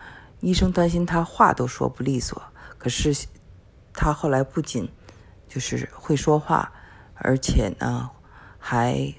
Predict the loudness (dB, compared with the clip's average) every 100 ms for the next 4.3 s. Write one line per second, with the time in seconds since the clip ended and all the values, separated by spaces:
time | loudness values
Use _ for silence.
0 | -12 -4 2 4 2 0 0 -2 -2 -4
1 | -2 0 2 2 0 2 4 4 0 -6
2 | -10 -20 -20 -20 -20 -20 -20 -20 -20 -20
3 | -20 -20 -20 -20 -20 -14 -8 0 2 2
4 | 4 4 4